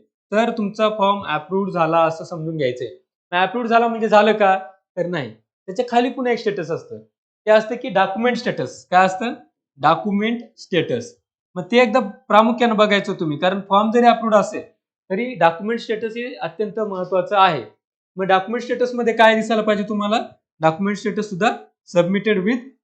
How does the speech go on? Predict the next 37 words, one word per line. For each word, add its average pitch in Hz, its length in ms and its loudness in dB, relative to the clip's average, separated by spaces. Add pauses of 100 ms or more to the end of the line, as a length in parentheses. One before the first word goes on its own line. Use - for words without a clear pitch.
(140)
approved. 143 420 0 (420)
ओके, 170 200 -4 (560)
कारण 202 280 6 (1000)
फॉर्म 220 180 2
जरी 233 140 2
अप्रूव्ड 226 300 2
असेल 214 300 0
तर 226 100 -2
तुमचे 226 260 -8
डॉक्युमेंट 208 380 0
स्टेटस 220 240 -8
जर 220 120 -4
पेंडिंग 208 360 -6
दिसत 185 200 -10
असेल 165 260 -4 (400)
तर 196 100 -2
तुम्ही 208 260 -8
ते 226 40 -6
प्रामुख्याने 196 480 -8
चेक 190 240 -8
करून 175 180 -6
घ्यायचंय. 127 320 -4 (460)
मग 165 60 -10
डॉक्युमेंट 202 360 0
स्टेटस 240 260 -4
सुद्धा 233 180 -2
जर 233 140 0
अप्रूव्ड 220 320 2
दाखवत 208 300 2
असेल - 300 -4
तर - 540 -6
तुम्हाला 196 600 -4
त्या 202 160 -2
ठिकाणी 196 260 -8
ग्रीन 175 240 -2
सिग्नल 151 320 -4
मिळालाय. 117 340 -6